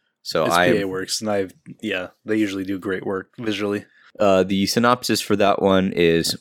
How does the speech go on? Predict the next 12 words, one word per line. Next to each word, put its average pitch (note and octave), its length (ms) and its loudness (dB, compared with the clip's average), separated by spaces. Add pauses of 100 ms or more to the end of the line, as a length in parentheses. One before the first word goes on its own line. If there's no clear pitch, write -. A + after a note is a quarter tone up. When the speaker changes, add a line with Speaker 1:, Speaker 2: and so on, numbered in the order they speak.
(140)
Speaker 1:
<clears throat> - 560 0
in G#2 640 2
Nagasaki, B2+ 720 2
a - 80 2
descendant C#3 420 2
of G2+ 120 2
mages, G#2+ 680 0
seventeen-year-old G2 800 2
Hitomi A2+ 640 0 (260)
lost C3+ 320 -2
her E3+ 100 2
sense - 540 0